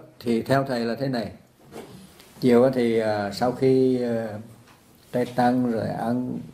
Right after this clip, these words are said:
rồi Phật tử ăn uống xong là nghỉ ngơi. Và lúc đó đó là mình sử dụng cái chánh điện này nè. Mình, à,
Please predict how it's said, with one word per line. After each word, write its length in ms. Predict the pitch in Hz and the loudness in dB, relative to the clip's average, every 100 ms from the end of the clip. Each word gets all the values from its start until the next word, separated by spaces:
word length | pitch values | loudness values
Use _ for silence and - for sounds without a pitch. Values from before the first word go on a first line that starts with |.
| - - | -12 -8
rồi 180 | 101 90 | -6 -6
Phật 100 | - - | -8 -6
tử 140 | 107 | -4
ăn 200 | 113 113 | -2 -2
uống 200 | 117 131 | 0 0
xong 300 | 135 127 127 | 2 0 2
là 100 | 117 110 | -2 -2
nghỉ 140 | 113 - | -4 0
ngơi. 280 | 127 127 135 - - - - - - _ _ - _ _ - | 4 4 0 -10 -20 -20 -20 -20 -20 _ _ -20 _ _ -6
Và 100 | 101 | -2
lúc 140 | 117 | 0
đó 240 | 113 117 151 | 4 4 4
đó 100 | 165 123 | 0 -2
là 320 | 101 92 101 - - - | -4 -4 -6 -10 -14 -8
mình 200 | 110 104 | -6 -4
sử 180 | 117 123 | -2 0
dụng 300 | 117 101 98 | 0 0 0
cái 460 | 123 120 117 107 - - - - - - _ - | 0 0 -2 -4 -10 -20 -20 -20 -20 -20 _ -2
chánh 160 | - | 2
điện 200 | 143 104 | 2 2
này 140 | 107 104 | -2 -4
nè. 120 | 90 - - _ _ _ _ _ _ _ _ - - _ - | -8 -12 -20 _ _ _ _ _ _ _ _ -20 -20 _ -14
Mình, 180 | 101 107 | -10 -8
à, 420 | 107 104 104 | -6 -6 -8